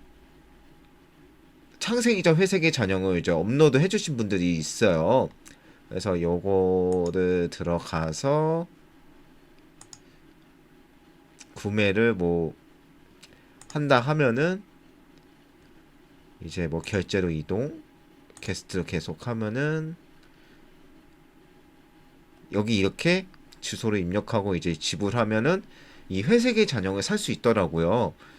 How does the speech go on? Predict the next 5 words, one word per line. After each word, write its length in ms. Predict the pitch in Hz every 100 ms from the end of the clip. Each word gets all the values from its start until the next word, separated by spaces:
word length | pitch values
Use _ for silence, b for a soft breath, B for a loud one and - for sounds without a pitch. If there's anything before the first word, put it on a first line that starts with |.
| B B B B
이게 200 | - 123
아마 280 | 131 110 131
사이트가 640 | 131 226 247 247 226 196
제가 340 | 190 - 120 151
알기로는, 1080 | 101 101 127 127 113 107 107 101 82 73